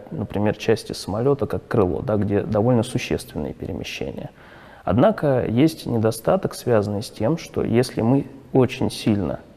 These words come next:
э, меняем как-то деталиру-, деталировку в зоне моделирования, то вот эти принудительные перемещения, да, и совершенно другие характеристики жесткости внутри нашей локальной модели могут создать несоответствующую картину Н Д С.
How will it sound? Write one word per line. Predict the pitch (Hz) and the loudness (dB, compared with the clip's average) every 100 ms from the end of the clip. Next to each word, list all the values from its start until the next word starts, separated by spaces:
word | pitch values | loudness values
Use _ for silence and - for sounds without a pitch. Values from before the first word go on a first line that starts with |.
| - | -14
э, | - 95 | -2 0
меняем | 92 110 117 104 87 - - | 2 4 4 4 0 -4 -4
как-то | 92 - - | -4 -2 -2
деталиру-, | 76 101 - 104 104 110 - | 0 0 0 0 2 0 -2
деталировку | 117 117 113 113 117 104 - - 92 | -2 -2 2 4 4 4 0 -8 -6
в | |
зоне | - 101 87 | -2 -2 -2
моделирования, | 87 87 90 127 214 82 62 - - - - - - - | -2 -2 2 4 4 2 -4 -8 -16 -20 -20 -20 -20 -2
то | 120 107 - | 2 2 0
вот | - 113 | 0 2
эти | 110 95 | 2 0
принудительные | - 117 107 117 101 - 107 | -4 -2 0 2 0 -2 -4
перемещения, | - 104 117 - - 214 110 | -2 -2 -2 -2 -2 0 0
да, | 98 113 - - | 0 0 -2 -2
и | 110 - - | -2 -2 -4
совершенно | - 110 - 107 104 | 0 0 2 0 2
другие | 120 113 - | 2 2 2
характеристики | 101 92 - 107 - - - | 0 -2 0 0 -2 -6 -2
жесткости | 104 104 - - - - | 2 2 2 -8 -8 -8
внутри | 69 104 107 110 | -2 -2 0 -2
нашей | 80 - 71 | -2 -2 -2
локальной | 98 90 82 | 0 0 -2
модели | 87 85 139 220 | -2 0 2 2
могут | 104 147 - | 2 0 0
создать | - 104 120 151 - - - - | 0 2 2 2 -2 -20 -8 -4
несоответствующую | 143 185 170 104 92 - 73 - - | 0 2 2 2 0 0 -4 -2 -6
картину | 80 - 120 135 | -6 -4 0 2
Н | 127 123 | 4 4
Д | 104 64 | 2 0
С. | - | -6